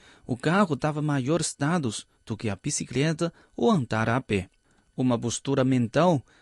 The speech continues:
que, em certa medida, faz com que algumas cidades ficassem relutantes em investir capital e energia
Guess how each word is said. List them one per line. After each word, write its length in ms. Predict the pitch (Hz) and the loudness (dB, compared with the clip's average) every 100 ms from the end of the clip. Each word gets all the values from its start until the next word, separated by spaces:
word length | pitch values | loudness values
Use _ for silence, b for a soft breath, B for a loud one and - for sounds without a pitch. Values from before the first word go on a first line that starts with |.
| b | b
que, 120 | - | 0
em 220 | 143 135 120 | 4 4 2
certa 400 | - 220 220 143 | 2 0 0 -2
medida, 580 | 120 104 135 160 113 - | -2 -2 0 2 0 -4
faz 320 | - 120 113 | -6 -4 -4
com 220 | - 113 | -2 -4
que 160 | 101 123 | -4 -6
algumas 420 | 127 110 127 131 - | -6 -4 0 0 -2
cidades 680 | - 117 113 120 117 - 110 | -6 -2 0 0 0 -4 -6
ficassem 600 | - - 123 123 - 113 | -8 -2 -2 0 -2 -2
relutantes 920 | 110 165 180 120 151 180 170 180 - - | 0 0 0 0 2 2 0 -2 -4 -6
em 200 | 160 165 | -2 -2
investir 540 | 151 143 - - 202 | 0 0 -2 -2 -4
capital 520 | 160 127 - - 147 165 | -2 -6 -4 -2 0 0
e 120 | 143 | 2
energia 600 | 139 123 110 110 180 131 | 2 2 0 0 2 2